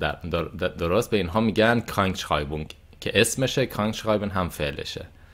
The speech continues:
یعنی بیمار نوشتن، یعنی که دکتر برای شما بنویسه که شما بیمار هستید و نمیتونین سر کار یا کلاس یا مدرسه برید. میگه این موضوع با تلفن امکان پذیر شده. پر تلفن یعنی به وسیلهٔ تلفن.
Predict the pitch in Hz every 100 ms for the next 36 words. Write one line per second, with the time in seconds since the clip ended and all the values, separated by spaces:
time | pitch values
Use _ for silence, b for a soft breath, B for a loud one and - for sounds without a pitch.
0 | b b b b b - 76 82 85 87
1 | 85 82 80 76 80 78 78 - 78 78
2 | 80 87 90 82 - 98 92 110 92 113
3 | 131 123 127 98 92 92 82 73 69 69
4 | - 80 - - - - - 80 90 82
5 | 78 76 73 - 76 78 - 76 73 76
6 | - 78 73 71 85 78 76 - 78 80
7 | 73 69 71 - b b b b b b
8 | 98 120 120 107 101 120 143 117 - -
9 | 107 107 104 - 135 175 185 - - -
10 | - - 107 95 101 90 90 82 87 -
11 | 73 76 - - 117 135 151 143 139 -
12 | 139 117 92 98 92 90 82 78 - 69
13 | 78 - 71 - - -